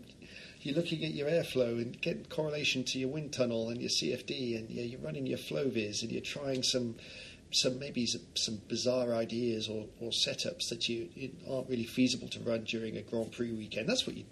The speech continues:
you're doing at testing. You're going through your program, you're collecting your data. You're not trying to impress anyone.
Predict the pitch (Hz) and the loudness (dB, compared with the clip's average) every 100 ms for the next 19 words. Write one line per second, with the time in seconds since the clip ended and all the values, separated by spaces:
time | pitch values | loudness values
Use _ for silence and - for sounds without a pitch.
0 | - - 127 120 113 110 - 120 - - | -14 -4 -2 0 -2 -6 -6 -4 -4 -4
1 | 143 185 180 156 - 131 123 - 120 123 | -2 4 4 4 0 0 0 2 4 4
2 | 120 117 - 127 - 123 113 104 110 107 | 2 0 0 0 0 0 2 4 4 4
3 | 117 - - - - - 147 - - 123 | 2 0 -6 -10 2 8 10 10 8 8
4 | 107 104 - 113 - 113 110 113 | 8 2 4 4 4 4 4 2